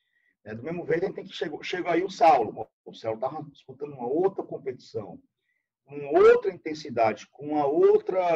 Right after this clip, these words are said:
é, outro gesto técnico, vamos dizer assim, com outras valências nessa... tem que adaptar ele pra Série A.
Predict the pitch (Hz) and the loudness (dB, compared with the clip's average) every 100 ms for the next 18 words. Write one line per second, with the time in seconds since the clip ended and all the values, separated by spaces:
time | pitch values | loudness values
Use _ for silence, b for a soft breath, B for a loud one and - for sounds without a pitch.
0 | 151 135 120 - 107 120 131 202 208 113 | 2 2 0 -4 -4 -2 2 2 2 -2
1 | 143 165 180 - 151 143 143 - 127 117 | -2 -2 -6 4 6 6 2 -18 -14 -8
2 | 120 - 123 101 - 135 202 208 151 170 | -8 -8 -14 -14 -8 2 2 2 -2 0
3 | 147 170 170 151 - - - 107 127 127 | 2 0 -2 -8 -10 -12 -12 -8 -6 -2
4 | 143 139 - 156 139 135 160 - 160 - | -2 -2 -2 0 2 -2 -6 -6 -6 -4
5 | - 240 233 202 | -4 -2 -2 -4